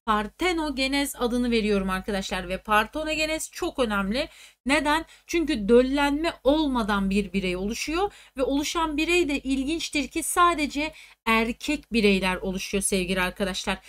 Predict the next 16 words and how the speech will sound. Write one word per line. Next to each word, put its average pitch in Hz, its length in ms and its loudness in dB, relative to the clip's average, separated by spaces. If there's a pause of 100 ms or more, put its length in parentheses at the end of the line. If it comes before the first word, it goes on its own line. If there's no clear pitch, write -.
(240)
Ve 233 80 4
mayoz 254 540 0
bölünme 277 420 2
sonucunda 214 800 -2 (260)
oluşan 233 440 0
yumurta 285 460 2
hücreleri 277 440 0
kaç - 340 -4
kromozomluydu? 202 1000 0 (320)
N 262 260 0
kromozomluydu. 196 920 -2 (320)
N 294 260 4
kromozomlu 233 640 0
olduklarından 220 960 2 (280)
ve 202 220 2 (220)
burada 262 440 2